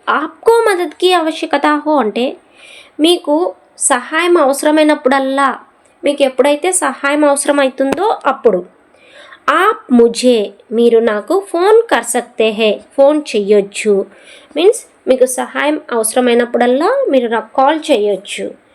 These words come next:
మీకు ఎప్పుడు సహాయం కావాలన్నా అప్పుడు నాకు కాల్ చేయొచ్చు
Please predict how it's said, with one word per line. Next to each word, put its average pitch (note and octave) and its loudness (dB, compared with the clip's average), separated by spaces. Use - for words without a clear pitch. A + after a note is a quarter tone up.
మీకు C4 2
ఎప్పుడు E4+ -2
సహాయం E4 -4
కావాలన్నా E4 0
అప్పుడు B3 0
నాకు C4 2
కాల్ A3 0
చేయొచ్చు G#3+ 2